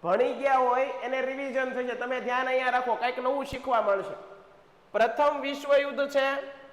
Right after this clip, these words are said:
તો યાદ રાખો, એનો સમયગાળો પહેલા યાદ રાખવો પડે. એનો સમયગાળો કેટલો હતો પ્રથમ વિશ્વયુદ્ધનો? બરોબર ધ્યાન રાખજો.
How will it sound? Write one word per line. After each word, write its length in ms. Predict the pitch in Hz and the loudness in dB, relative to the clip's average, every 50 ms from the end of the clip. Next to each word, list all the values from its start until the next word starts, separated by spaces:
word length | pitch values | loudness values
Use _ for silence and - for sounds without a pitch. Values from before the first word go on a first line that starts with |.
| - - - - - - | -20 -20 -20 -20 -2 2
તો 100 | 254 254 | 4 6
યાદ 280 | 262 254 262 262 262 269 | 8 8 8 6 6 6
રાખો, 440 | 269 262 269 269 277 269 277 269 269 | 4 4 4 4 4 4 4 4 2
એનો 240 | 247 262 269 269 | 0 0 0 0
સમયગાળો 680 | 262 269 262 254 262 269 269 269 262 262 262 262 262 262 | 0 -2 -2 -2 0 2 2 4 4 4 4 4 4 4
પહેલા 240 | 262 262 262 262 | 2 2 4 4
યાદ 260 | 247 240 240 240 233 233 | 4 4 4 2 4 4
રાખવો 380 | 226 233 233 226 226 220 214 | 2 2 2 4 4 4 4
પડે. 220 | - 190 170 - - - - - - - - - - - - - | 4 2 2 0 -2 -4 -8 -12 -14 -18 -20 -20 -20 -10 0 2
એનો 240 | 208 240 277 277 269 | 4 6 6 6 4
સમયગાળો 720 | - - 262 254 262 277 277 262 262 269 269 269 269 269 | 4 0 -2 0 2 2 2 2 4 4 4 6 4 4
કેટલો 340 | - 269 269 269 269 277 277 | 2 0 -2 0 0 2 2
હતો 280 | 269 269 269 277 262 | 2 2 2 0 0
પ્રથમ 420 | 269 262 254 247 262 277 254 247 247 | 0 -2 -4 -4 -2 -2 -2 -2 -4
વિશ્વયુદ્ધનો? 680 | 254 254 254 - 247 240 226 226 220 202 196 165 127 - - - - - - - - - - - - - - - _ _ _ _ _ _ - - _ _ _ _ - - - _ _ _ _ _ - | -6 -8 -8 -6 -2 -2 0 0 0 -2 -2 -4 -6 -8 -10 -16 -20 -20 -20 -20 -20 -20 -20 -20 -20 -20 -20 -20 _ _ _ _ _ _ -20 -20 _ _ _ _ -20 -20 -20 _ _ _ _ _ 2
બરોબર 480 | 180 226 269 277 269 277 277 269 262 | 4 4 4 4 2 2 0 0 2
ધ્યાન 260 | 254 262 262 262 254 | 2 0 0 0 0
રાખજો. 440 | 247 240 240 240 220 196 185 151 127 | 0 0 0 -2 -2 -6 -6 -6 -8